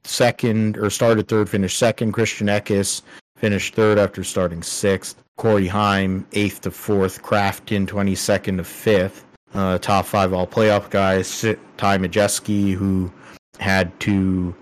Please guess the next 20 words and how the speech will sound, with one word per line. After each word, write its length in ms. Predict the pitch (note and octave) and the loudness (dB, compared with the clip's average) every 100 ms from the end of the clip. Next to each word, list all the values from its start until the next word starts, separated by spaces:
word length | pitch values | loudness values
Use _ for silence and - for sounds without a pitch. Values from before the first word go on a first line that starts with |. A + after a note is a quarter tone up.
| - - - | -20 -20 -8
uh, 400 | G2 F#2+ F2+ F2+ | -2 0 2 0
start 600 | - - - G2 G2 F2+ - - _ | -2 -4 2 4 4 0 -12 -20 _
tailback 760 | - G#2+ G#2+ G2 F2+ F2 - - - - _ | 0 2 4 4 0 0 -4 -12 -20 -20 _
with 240 | G#2 F#2+ - | -4 -4 0
the 560 | G2 F#2+ F2+ F2+ F2+ G2 | 0 2 2 0 -2 0
aforementioned, 1040 | G2 - G2+ F#2+ F#2 F#2 G2 F#2 F2+ E2+ - - - _ - | 0 0 -2 0 -2 -2 -4 -4 -6 -8 -18 -20 -20 _ -6
uh, 380 | F#2+ F2 E2+ E2+ - - - _ | -4 -2 -4 -8 -10 -20 -20 _
penalty 380 | A#2 G#2 F#2+ F#2+ | -2 0 2 0
that 200 | F2+ F2+ | 0 0
saw 220 | - G2+ | 0 0
Joe 220 | F2+ G2+ F#2 | 2 0 0
Shear 260 | - F#2+ | -2 -4
Junior 400 | F2 F#2+ F#2 F#2 | -2 -2 -2 -4
get, 260 | F2 F2+ F2 - - _ - | -2 -4 -4 -12 -20 _ -6
uh, 320 | F#2+ F#2 F2 | -2 -2 -2
sent 400 | - - F#2+ F2+ | -2 0 0 2
out 200 | F#2 F#2 | 0 0
of 100 | F#2 | -4
the 120 | F#2+ F2+ - | -10 -12 -6
racetrack, 640 | A#2 A2+ A2+ A#2+ A2+ G#2 | 0 2 2 2 2 2